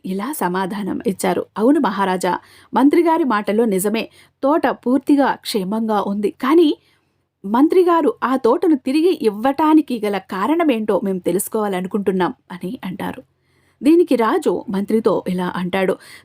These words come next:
"తోటను నీకు తిరిగి ఇవ్వాల్సిన అవసరమేంటి?" అని అంటాడు. అప్పుడు మంత్రి, మహారాజా,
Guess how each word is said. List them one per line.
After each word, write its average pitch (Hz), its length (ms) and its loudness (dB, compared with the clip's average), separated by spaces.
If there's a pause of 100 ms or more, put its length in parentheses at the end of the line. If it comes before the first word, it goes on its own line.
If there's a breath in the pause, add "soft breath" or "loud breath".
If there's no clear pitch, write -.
"తోటను 302 460 2
నీకు 226 260 -2
తిరిగి 294 380 2
ఇవ్వాల్సిన 214 560 -2
అవసరమేంటి?" 247 840 0 (220)
అని 185 180 -8
అంటాడు. 185 400 -8 (400 soft breath)
అప్పుడు 277 360 2
మంత్రి, 214 460 -2
మహారాజా, 185 640 -2